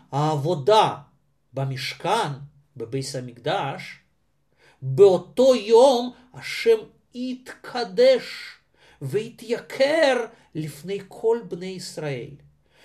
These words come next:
והוא ייקח אליו שני הצדיקים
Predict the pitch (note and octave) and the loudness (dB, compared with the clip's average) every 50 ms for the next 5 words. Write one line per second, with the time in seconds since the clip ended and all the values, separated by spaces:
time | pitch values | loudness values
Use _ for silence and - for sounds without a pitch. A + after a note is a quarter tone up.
0 | _ _ _ A#2 A#2 D#3 A3+ B3+ C4+ C4+ B3+ C4 - - _ _ _ _ _ - | _ _ _ -10 -4 0 2 2 2 2 -2 -4 -10 -16 _ _ _ _ _ -18
1 | F#3 - - - - - C4+ C#4 C#4 - - - - - _ A3+ A3 G#3+ G#3 G3+ | -18 -18 -16 -14 -6 0 2 2 2 0 -2 -8 -14 -10 _ 6 8 8 10 10
2 | G#3 A#3 C4+ D4+ C#4+ A#3+ A3+ B3 C4 B3+ B3+ - _ _ _ _ _ _ _ _ | 8 8 6 6 6 6 6 4 2 0 -4 -12 _ _ _ _ _ _ _ _
3 | - - - - D3+ D3+ D#3+ F3 F3+ F3 E3 D3 - - - - E3 D3 C3 C3 | -16 -12 -12 -10 -8 -6 -4 -2 -2 -2 -4 -4 -8 -12 -8 -6 -6 -6 -6 -8
4 | C3+ - - - D#3 D#3 D#3+ D3+ D#3 | -12 -16 -18 -16 -14 -14 -12 -12 -14